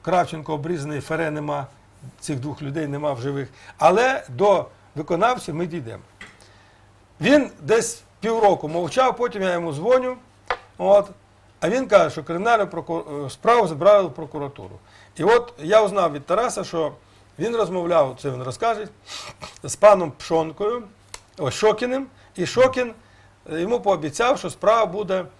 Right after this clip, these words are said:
розслідувана далі. Я, звичайно, чекав, е, Тарасу інколи дзвонив, ну, е, генеральному прокурору я позвонити не можу, і п-, почав піднімати свій арха-, архів. Я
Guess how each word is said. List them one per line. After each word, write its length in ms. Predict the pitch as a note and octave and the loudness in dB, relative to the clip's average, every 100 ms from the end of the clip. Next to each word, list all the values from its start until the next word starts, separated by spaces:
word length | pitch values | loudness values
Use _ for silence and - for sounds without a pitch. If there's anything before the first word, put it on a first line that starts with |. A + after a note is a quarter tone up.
| _ - _ | _ -20 _
розслідувана 1040 | D3 G3+ F#3 - - D3+ G3+ F#3+ F#3 F3 | 2 2 2 -6 -10 -8 -6 -4 -4 -4
далі. 340 | C#3+ A#2 G2 F#2+ _ _ _ _ _ _ _ | -6 -10 -10 -16 _ _ _ _ _ _ _
Я, 320 | C3 A3 C4+ | 0 6 6
звичайно, 520 | G3 G3+ G#3+ A3+ G#3+ D#3 | 4 -2 0 0 0 -6
чекав, 640 | F3 B2+ D#3+ E3+ E3 D3+ | -8 2 6 6 4 -4
е, 40 | B2+ E3 B2 A#2+ A#2 A2+ A2 G#2 | -14 -18 -18 -16 -16 -16 -18 -4
Тарасу 420 | C#3+ F#3 G3+ G3+ | 6 8 6 2
інколи 360 | F3+ E3+ D#3+ D3 | -6 -6 -8 -6
дзвонив, 420 | D3 D3+ D3 B2+ - _ - _ D#3 | -6 -6 -6 -8 -14 _ -20 _ -10
ну, 180 | F3 C3+ A2 | -10 -10 -14
е, 360 | C3+ A#2+ A#2 A2+ - | -14 -14 -12 -14 -4
генеральному 440 | C#3 E3 F3 D3 | 0 2 2 0
прокурору 340 | D3 C#3+ D3 C#3 | -4 -6 -4 -4
я 60 | |
позвонити 440 | C3 B2+ C#3+ C3+ B2 | -6 -6 -6 -8 -8
не 80 | D#3+ | -4
можу, 240 | B3+ E3 - | -2 -4 -10
і 160 | - C4 | -8 -8
п-, 180 | - F#3 - _ | -8 -14 -16 _
почав 360 | - - B3 B3+ | -10 -2 -2 -2
піднімати 500 | D#3+ D3+ F3 G#3 E3+ | -6 -4 -2 -2 -4
свій 180 | D3+ E3+ | -6 -6
арха-, 320 | C#3 B2 A#2+ D#3 | -6 -8 -6 -2
архів. 420 | E3 C3+ B2+ A#2 | -4 -4 -10 -4
Я 160 | A3 | -4